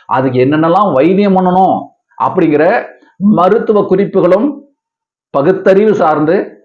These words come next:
இங்க விதைக்கப்பட்டிருக்கு. அதனால மாமி இதெல்லாம் வேணாம். இம்புட்டு அறிவா யோசிக்கிற நம்ம மாமிக்கு, அ,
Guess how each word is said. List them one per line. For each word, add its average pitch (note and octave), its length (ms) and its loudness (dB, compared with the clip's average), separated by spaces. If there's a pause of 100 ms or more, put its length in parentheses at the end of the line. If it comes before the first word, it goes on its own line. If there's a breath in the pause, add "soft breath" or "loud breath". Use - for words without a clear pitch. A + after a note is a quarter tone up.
(140)
இங்க C#3+ 220 0
விதைக்கப்பட்டிருக்கு. B2+ 920 0
அதனால E3+ 360 0
மாமி D3 600 -2 (320)
இதெல்லாம் C3+ 440 -2
வேணாம். D#3+ 400 0 (420)
இம்புட்டு G3+ 520 0
அறிவா G3+ 400 2 (420)
யோசிக்கிற C3+ 680 0
நம்ம A#2+ 460 -4 (140)
மாமிக்கு, E3 800 -2 (220)
அ, G3+ 280 -4